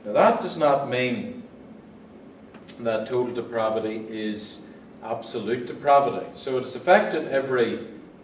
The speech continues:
part of us, but it doesn't mean that every single individual is as bad as he could be. Nor does it mean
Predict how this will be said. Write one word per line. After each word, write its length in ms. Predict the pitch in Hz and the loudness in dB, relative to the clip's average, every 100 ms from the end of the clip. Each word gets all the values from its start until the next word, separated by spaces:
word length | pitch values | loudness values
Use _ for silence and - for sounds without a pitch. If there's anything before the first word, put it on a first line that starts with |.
| - | -20
part 360 | - 151 190 226 | 2 10 10 10
of 80 | - | 6
us, 760 | - - - - - - - - - - | 2 -2 -8 -8 -8 -10 -16 -20 -20 0
but 100 | 147 | 2
it 140 | 147 | 4
doesn't 440 | 151 214 254 - - | 8 8 8 2 2
mean 300 | 151 151 156 | 4 4 2
that 220 | 139 - | -2 0
every 380 | 143 143 151 147 | -2 0 0 0
single 600 | - 131 123 131 123 123 | -2 -4 -2 -2 -2 -4
individual 960 | 120 117 107 110 104 120 113 104 - - - - - | -6 -6 -6 -6 -6 -2 -2 -2 -8 -14 -18 -20 -8
is 400 | 127 117 - 117 | -4 -4 -4 -8
as 180 | 117 110 | -10 -12
bad 500 | - 117 113 113 113 - | -8 -6 -2 -2 -4 -8
as 300 | 110 110 - | -10 -8 -8
he 200 | 110 107 - | -8 -8 -10
could 480 | - - 165 165 - | -16 0 0 0 -2
be. 320 | 127 101 - - - - - - - - - - - - - - - - - - - - - - - - - - - - - - - - - - - - - - - - | -2 -4 -6 -14 -18 -20 -20 -20 -20 -20 -20 -20 -20 -20 -20 -20 -20 -20 -20 -20 -20 -20 -20 -20 -20 -20 -20 -20 -20 -20 -20 -20 -20 -20 -20 -20 -20 -20 -20 -20 -20 2
Nor 260 | 151 202 | 8 10
does 160 | 196 - | 8 4
it 120 | - | 4
mean 640 | 160 190 - - - - | 6 8 6 0 -6 -12